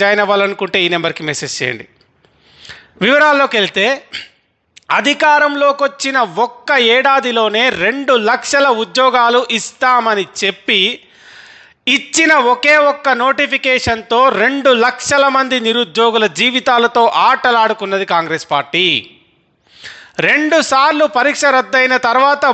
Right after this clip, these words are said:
మూడోసారి మేము ఇస్తున్న ఉద్యోగం అని చెప్పి పదకొండు సంవత్సరాలలో ఎప్పుడూ వెయ్యని ఒక గ్రూప్ వన్ ఉద్యోగాన్ని మేమే ఇస్తున్నామని చెప్పి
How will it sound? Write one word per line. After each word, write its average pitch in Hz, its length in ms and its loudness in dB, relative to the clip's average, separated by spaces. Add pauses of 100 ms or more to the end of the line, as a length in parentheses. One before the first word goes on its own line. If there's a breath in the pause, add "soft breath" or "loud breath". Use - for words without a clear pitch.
మూడోసారి 294 720 2
మేము 269 220 0
ఇస్తున్న 269 320 -4 (160)
ఉద్యోగం 247 460 0
అని 226 160 -6
చెప్పి 220 300 -2 (840 loud breath)
పదకొండు 277 500 0 (100)
సంవత్సరాలలో 277 800 0 (180)
ఎప్పుడూ 302 280 0 (100)
వెయ్యని 269 420 2
ఒక 214 200 -4
గ్రూప్ 247 240 -4
వన్ 269 180 -2
ఉద్యోగాన్ని 262 500 0 (100)
మేమే 262 340 0
ఇస్తున్నామని 240 600 -4
చెప్పి 220 220 -4